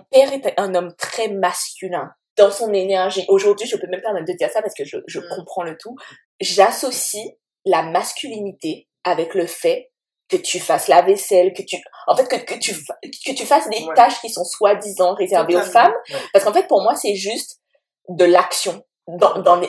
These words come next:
Speaker 1: le terme l'énergie masculine. Tu,
Speaker 2: Mm.
Speaker 1: tu agis, tu fournis à ta famille ce qu'elle a besoin, c'est-à-dire ta présence sur tous les fronts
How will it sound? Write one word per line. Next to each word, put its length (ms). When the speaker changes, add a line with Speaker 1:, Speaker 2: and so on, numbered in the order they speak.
Speaker 1:
le 200
terme 220
l'énergie 460
masculine. 580
Tu, 180
Speaker 2:
Mm. 120
Speaker 1:
tu 340
agis, 640
tu 420
fournis 680
à 120
ta 140
famille 680
ce 240
qu'elle 240
a 120
besoin, 440
c'est-à-dire 480
ta 120
présence 540
sur 220
tous 140
les 120
fronts 340